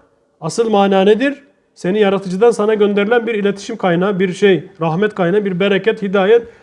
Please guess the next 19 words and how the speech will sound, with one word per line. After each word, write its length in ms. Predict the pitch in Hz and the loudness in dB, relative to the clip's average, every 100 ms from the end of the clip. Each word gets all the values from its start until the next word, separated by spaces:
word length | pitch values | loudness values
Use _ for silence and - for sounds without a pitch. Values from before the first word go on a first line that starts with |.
| _ - | _ -6
Yani 140 | 190 | -2
o 220 | 190 254 | 2 2
sözler 540 | 220 226 202 185 277 285 - _ _ _ _ | 2 0 0 2 2 0 -12 _ _ _ _
bizzat 340 | 208 190 208 196 | -6 -2 -2 -2
Allah'ın, 640 | 196 190 180 147 165 127 _ _ _ _ _ _ _ _ _ _ _ | 0 2 2 0 -4 -8 _ _ _ _ _ _ _ _ _ _ _
seni 240 | - 151 | -4 0
yaratanın, 680 | 170 160 151 160 190 165 - | 2 0 -2 -2 0 -2 -8
alemleri 520 | 147 151 160 160 156 196 | -8 -4 -2 -2 0 0
yaratanın 420 | 165 160 175 208 | 0 -2 -4 -6
sözü 300 | - 139 127 | -6 -8 -10
yani. 180 | 98 - _ | -14 -18 _
O 100 | 180 | -4
yüzden 340 | 165 196 233 - _ _ _ 160 | -2 -2 -2 -6 _ _ _ -6
buna 180 | 185 | -4
dikkat 260 | 185 190 170 | -2 -4 -6
etmek 320 | 156 143 - | -6 -8 -8
lazım. 220 | 120 104 95 _ _ _ - - - - _ _ _ _ _ _ _ _ _ _ _ _ _ _ _ _ _ _ _ _ _ _ _ _ _ _ _ _ _ _ _ _ _ _ _ - 214 | -10 -10 -18 _ _ _ -16 -14 -14 -16 _ _ _ _ _ _ _ _ _ _ _ _ _ _ _ _ _ _ _ _ _ _ _ _ _ _ _ _ _ _ _ _ _ _ _ -2 -2
"Eşrafu 480 | 208 220 202 202 | 2 0 2 2
ümmeti 640 | 220 220 202 247 269 285 | 2 2 0 0 -2 -2